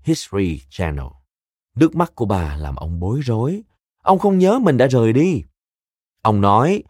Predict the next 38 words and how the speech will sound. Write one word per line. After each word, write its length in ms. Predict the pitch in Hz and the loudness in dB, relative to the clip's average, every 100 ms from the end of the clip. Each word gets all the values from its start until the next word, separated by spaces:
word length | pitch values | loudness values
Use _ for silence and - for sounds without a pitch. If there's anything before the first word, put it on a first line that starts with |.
| _ _ - | _ _ -2
ông 180 | 123 | 0
không 160 | 104 127 | 0 2
biết 200 | 175 180 | 2 2
mình 180 | 127 95 | 2 2
đã 100 | 92 | 0
ở 180 | - 107 | 0 2
đâu 360 | 131 127 131 104 | 4 4 4 2
và 160 | 85 | 0
không 260 | - 117 117 | -2 -4 -2
hiểu 240 | 110 98 - | -2 -2 -4
tại 240 | 82 76 | -6 -8
sao 340 | - 117 113 | -6 -6 -4
bà 180 | 110 87 | -4 -6
lại 260 | 69 65 65 | -6 -8 -8
buồn. 440 | 78 85 71 65 60 _ _ _ _ _ _ _ | -4 -4 -4 -8 -12 _ _ _ _ _ _ _
Beverly 560 | 101 113 104 104 104 | 0 2 2 4 2
thấy 320 | 92 107 135 | 0 -2 -2
một 240 | 208 127 - | 0 -2 0
đống 300 | 110 147 233 | -2 -2 -2
quả 180 | 120 104 | -2 -2
thông 220 | 143 131 | -4 -4
trên 220 | 127 123 | -4 -2
bàn, 340 | 107 90 80 65 - _ _ _ | -2 -2 -4 -8 -14 _ _ _
giống 260 | 139 175 254 | 0 2 4
loại 200 | 160 143 | 0 0
quả 440 | - 90 87 151 196 | 0 0 0 -4 0
bà 140 | 107 | 0
đã 80 | 87 | 0
nhìn 260 | 110 85 | -2 -4
thấy 160 | 82 101 | -6 -6
ở 140 | - | -6
sân 300 | 113 147 147 | -6 -4 -4
nhà 300 | 127 92 80 | -2 -4 -4
hàng 260 | 71 85 69 | -6 -10 -10
xóm 320 | - 90 143 160 | -8 -8 -8 -8
phía 100 | 131 | -10
cuối 220 | - 151 190 | -6 -6 0
đường. 360 | 110 82 65 | 0 0 -4